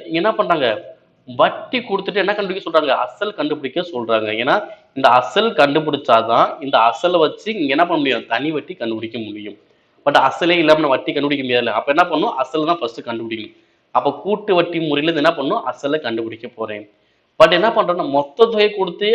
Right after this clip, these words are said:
அசல் கண்டுபிடிக்கிறது மெத்தட் வேற, but வட்டி கொடுத்து கேட்டாங்கன்னா மெத்தட் வேற. ஓகே, அசல் கண்டுபிடிக்கலாமா?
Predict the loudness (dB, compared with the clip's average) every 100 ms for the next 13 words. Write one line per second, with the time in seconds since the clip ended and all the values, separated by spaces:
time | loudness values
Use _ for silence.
0 | 0 -4 -4 -6 -2 -2 -2 -2 -2 -2
1 | -2 -2 -2 0 2 2 -2 -8 _ _
2 | _ 4 4 2 2 0 0 0 0 0
3 | 0 2 2 0 -2 -8 -8 -4 -4 0
4 | 0 -2 -6 -14 -4 0 2 2 0 0
5 | 0 0 0 0